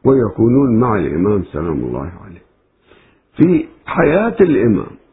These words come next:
أو بعد الإمام المهدي سلام الله عليه، هناك مرحلة رجوع. الإمام الحسين يرجع، يرجع ويحكم، والأحاديث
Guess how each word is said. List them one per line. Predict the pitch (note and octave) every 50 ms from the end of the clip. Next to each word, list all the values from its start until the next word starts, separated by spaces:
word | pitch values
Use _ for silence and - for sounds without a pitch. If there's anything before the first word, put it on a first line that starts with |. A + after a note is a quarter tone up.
| _ _ _ -
أو | B2 B2+ B2
بعد | B2+ E3+ E3+ G3 F#3 G3+
الإمام | F#3+ - D3+ D3+ D#3+ D#3 D3 C#3+ C#3
المهدي | C3+ B2+ B2 B2 A2 G#2+ G#2+ - A2+
سلام | G2 - G2+ G2+ G2+ G2 F#2+
الله | G2 G2+ - -
عليه، | - - - - F2+ - _ _ _ _ _ _ _ _ -
هناك | C3 C#3+ D#3+ F#3 F#3 D#3+ B2+ G#2 F#2 - - A2+
مرحلة | A2 A#2+ C3+ D#3+ F3 D#3+ C3 A#2+ C3 C#3 D3+ D#3+ D3+ D#3 -
رجوع. | E3 F3+ F3+ F3+ G3 A3 G3+ D#3+ - - - _ _ _ _ _ _ - -
الإمام | C#3 C#3 C#3 D3 D3+ D#3 D3+
الحسين | C#3 B2 G#2 A#2+ B2+ - D#3+ F3 F3 E3+
يرجع، | F#3 G3 F3 C3+ A2+ G2 G#2 - - - _ _ _ _ _ _ _ _ _ _ _ _ _ - -
يرجع | C3+ D#3+ - _ _ - E3 C3 A#2 G#2 D#2+
ويحكم، | C2+ D#2+ A2 C3 D#3 D#3+ D3+ C3 - F3+ D3+ A#2 F2+ - - - -
والأحاديث | G#2+ G#2 G2 G2+ F#2+ - A2 G#2+ A2+ B2 B2+ A#2+